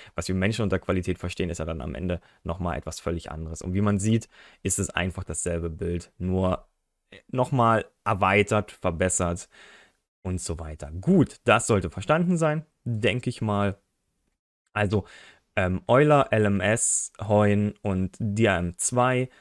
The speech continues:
verbessern eher die Qualität nach hinten. Gut. Ähm, ja.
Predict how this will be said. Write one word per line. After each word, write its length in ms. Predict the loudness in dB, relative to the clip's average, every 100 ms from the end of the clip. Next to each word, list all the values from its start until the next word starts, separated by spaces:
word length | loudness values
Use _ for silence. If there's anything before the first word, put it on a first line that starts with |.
| _ _ _ _ _ _ _
verbessern 640 | -6 -2 0 2 2 2 -2
eher 240 | -2 -2
die 140 | -4 -8
Qualität 640 | -8 -6 -4 -6 -8 -6
nach 180 | -6 -8
hinten. 400 | -10 -10 -12 -20 _ _ _ _ _ _ _ -16 -10
Gut. 540 | -4 0 0 -2 -14 -20 _ _ _ _ _ _ _ _ _ 0
Ähm, 880 | 4 4 4 2 2 0 0 0 0
ja. 180 | -2